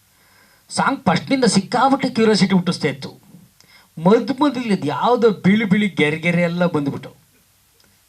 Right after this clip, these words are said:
ಆ ಗೆರೆಲ್ಲ ಹೋಗಿದ್ರೆ ಚೆನ್ನಾಗಿರ್ತಾ ಇತ್ತೇನೋ ಅಂತ. ಯಾಕೆ ಗೆರೆ ಹಾಕಿದ್ರಿ?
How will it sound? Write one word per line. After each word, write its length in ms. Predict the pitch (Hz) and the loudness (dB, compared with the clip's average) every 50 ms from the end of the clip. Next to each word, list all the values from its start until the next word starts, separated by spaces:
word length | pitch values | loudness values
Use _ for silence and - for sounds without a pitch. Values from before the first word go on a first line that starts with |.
| _ _ - | _ _ -6
ಆ 120 | 135 139 151 | -2 -2 -2
ಗೆರೆಲ್ಲ 600 | 147 - - 143 147 156 185 208 220 240 254 269 | -2 -2 -2 -2 0 0 0 -2 -2 0 0 2
ಹೋಗಿದ್ರೆ 400 | 247 208 202 202 190 202 - - | 4 4 4 2 0 0 -2 -4
ಚೆನ್ನಾಗಿರ್ತಾ 540 | 175 - 160 151 156 156 147 139 139 139 131 | -4 -4 -2 -2 -2 -2 -2 -2 -2 -4 -6
ಇತ್ತೇನೋ 380 | 123 127 131 110 98 95 95 | -6 -8 -10 -12 -10 -10 -10
ಅಂತ. 180 | 92 101 101 - - - - _ _ - - - - - - - _ _ _ _ _ _ _ _ _ _ _ _ _ - | -12 -12 -14 -16 -18 -18 -20 _ _ -20 -20 -20 -20 -20 -20 -20 _ _ _ _ _ _ _ _ _ _ _ _ _ -10
ಯಾಕೆ 320 | - 196 202 208 233 226 180 | -6 -2 0 0 0 0 0
ಗೆರೆ 280 | 180 196 185 175 170 | 0 2 2 4 2
ಹಾಕಿದ್ರಿ? 580 | 160 156 156 151 139 135 131 123 113 107 98 | 2 0 -2 -4 -8 -8 -8 -10 -10 -14 -18